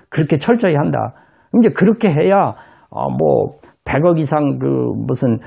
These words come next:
슈퍼개미에 들어가든지 뭐 조 단위로 움직이는, 어, 그 아주, 어, 대단한 그 주식 투자에 뭐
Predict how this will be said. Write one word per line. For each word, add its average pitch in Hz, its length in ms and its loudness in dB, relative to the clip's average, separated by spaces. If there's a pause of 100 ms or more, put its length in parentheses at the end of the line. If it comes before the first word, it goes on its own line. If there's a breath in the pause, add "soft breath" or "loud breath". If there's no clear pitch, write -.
(120)
슈퍼개미에 165 800 2
들어가든지 120 640 0
뭐 107 180 -4
조 - 140 0 (160)
단위로 156 340 0
움직이는, 123 600 -4 (420 loud breath)
어, - 60 -6 (500)
그 - 200 -4
아주, 110 280 0 (420 loud breath)
어, 101 180 -6
대단한 120 640 -2
그 107 240 -8
주식 135 320 -6
투자에 113 560 2
뭐 120 180 2